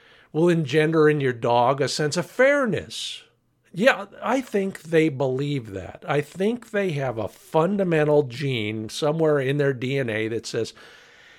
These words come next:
"Yeah, I get it. He's mad at me for this, and he's gonna help me do better," as opposed to arbitrary,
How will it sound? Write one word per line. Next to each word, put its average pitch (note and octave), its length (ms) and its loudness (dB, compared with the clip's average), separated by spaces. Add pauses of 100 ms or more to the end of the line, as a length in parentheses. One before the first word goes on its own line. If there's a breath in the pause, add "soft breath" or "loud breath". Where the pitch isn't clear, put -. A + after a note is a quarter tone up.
(140 loud breath)
"Yeah, F#3+ 460 2
I G3 140 -2
get C#3 340 -2
it. - 200 -6 (160)
He's E3 300 -6
mad C3 300 0
at C#3 100 -6
me B2 200 -4
for A#2+ 180 -6
this, G#2+ 360 -4
and A#2+ 140 -6
he's B2+ 220 -8
gonna C3 180 -4
help E3+ 420 0
me B2+ 680 -6
do C3 200 -4
better," A2 520 -6 (1000)
as C#3 220 -2
opposed C3 400 -2
to A2+ 180 -4
arbitrary, A2+ 960 -2